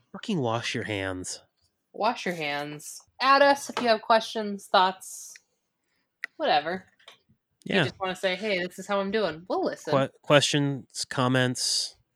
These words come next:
Speaker 1: emotional outbursts.
Speaker 2: All of the above.
Speaker 1: We'll, we're happy to talk.
Speaker 2: Yeah, we're here.
Speaker 1: Um,
Speaker 2: Um,
Speaker 1: speaking of reaching out to us, you can,
Speaker 2: Yeah.
Speaker 1: well, first off, before we get into that, I wanna say thanks to Lunar Light Studio for hosting us.
Speaker 2: Yep. Yep.
Speaker 1: Um,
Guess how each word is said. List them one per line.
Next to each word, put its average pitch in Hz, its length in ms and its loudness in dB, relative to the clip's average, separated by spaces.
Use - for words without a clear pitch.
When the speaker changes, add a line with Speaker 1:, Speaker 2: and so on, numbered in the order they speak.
Speaker 1:
emotional 123 380 2
outbursts. 113 720 -2
Speaker 2:
All 262 200 -4
of - 100 -12
the 151 80 -10
above. 180 460 -4
Speaker 1:
We'll, 131 340 0
we're 135 120 -2
happy 175 240 2
to 180 80 0
talk. - 460 -4
Speaker 2:
Yeah, 240 300 -6
we're 247 120 -12
here. 202 320 -4
Speaker 1:
Um, 107 80 -2
Speaker 2:
Um, 214 140 8
Speaker 1:
speaking 170 400 6
of 120 220 4
reaching 123 320 0
out 104 180 -2
to 127 160 -4
us, 160 240 -6
you 120 120 -4
can, - 200 -4
Speaker 2:
Yeah. 269 180 4
Speaker 1:
well, 147 100 12
first 220 320 4
off, 120 240 6
before 180 260 8
we 180 100 10
get 151 80 8
into 117 140 -2
that, 127 240 6
I 123 100 8
wanna 131 200 8
say 123 200 4
thanks 117 300 0
to 123 100 2
Lunar 110 260 2
Light 104 200 2
Studio 104 360 0
for 101 140 -6
hosting 101 340 0
us. 180 340 0
Speaker 2:
Yep. 196 260 -2
Yep. 104 360 8
Speaker 1:
Um, 92 340 4